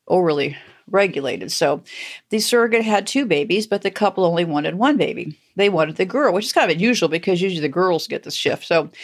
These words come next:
um, so anyway, so they wanted the girl, not the boy. So what'd they do?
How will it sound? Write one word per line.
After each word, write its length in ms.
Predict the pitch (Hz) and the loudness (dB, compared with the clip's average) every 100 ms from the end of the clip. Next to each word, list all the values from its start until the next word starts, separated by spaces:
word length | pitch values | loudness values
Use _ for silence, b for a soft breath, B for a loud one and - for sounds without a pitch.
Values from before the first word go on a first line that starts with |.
| B B B | B B B
um, 460 | - 190 180 180 - _ _ _ _ - - _ - | -2 2 2 0 -6 _ _ _ _ -16 -16 _ -10
so 180 | - 277 | 0 2
anyway, 220 | 320 254 | 4 2
so 200 | 214 226 | 2 2
they 120 | 214 | 2
wanted 260 | 214 226 220 | 4 4 2
the 60 | 180 | 0
girl, 280 | 196 202 | 2 2
not 200 | 170 156 | 2 0
the 60 | - | -2
boy. 400 | 190 220 - 160 _ b b b b | 0 2 0 -4 _ b b b b
So 220 | - 214 | -4 0
what'd 160 | 202 196 | 0 0
they 120 | 190 | 0
do? 320 | 180 214 294 | 2 2 0